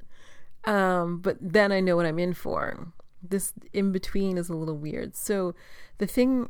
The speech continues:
about this guy, and actually people say this all the time, and I don't know, like, I'm not a guy, so I'm not gonna even be able to do this. But they're always like,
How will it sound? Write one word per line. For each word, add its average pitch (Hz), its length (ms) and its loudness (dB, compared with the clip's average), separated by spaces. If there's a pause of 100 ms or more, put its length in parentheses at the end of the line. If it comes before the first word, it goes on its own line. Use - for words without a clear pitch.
about 170 340 -4
this 165 240 -4
guy, 143 320 -4
and 147 220 -4
actually 160 220 -6
people 160 140 -4
say 165 140 -2
this 147 180 -4
all - 120 -4
the 151 80 -8
time, - 260 -6
and - 100 -2
I 185 80 8
don't 165 180 4
know, - 180 -4
like, 156 200 -2
I'm 160 320 0
not 151 280 0
a - 80 -4
guy, - 260 -4
so - 180 -6
I'm - 120 -4
not 160 180 -6
gonna 170 220 -6
even 156 200 -6
be 156 60 -4
able 143 160 -6
to 151 140 -6
do 156 180 -6
this. - 160 -8 (380)
But - 100 12
they're 208 100 4
always 190 280 0
like, 143 160 -6